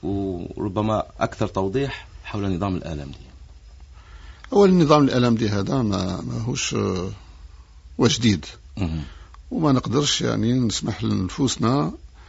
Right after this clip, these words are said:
Speaker 2: باش ن-، نقيم هكا تلقائيا بدون مقاييس
Speaker 1: مهم.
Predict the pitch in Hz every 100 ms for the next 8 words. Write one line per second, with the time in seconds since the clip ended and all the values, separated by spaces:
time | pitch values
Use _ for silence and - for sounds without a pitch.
0 | - - - 123 - 117 110 110 113 113
1 | 104 104 - 123 110 - 123 101 113 117
2 | 101 104 - 110 107 - - 117 - 120
3 | 117 120 127 104 104 107 113 110 95 120
4 | 101 120 139 - - 87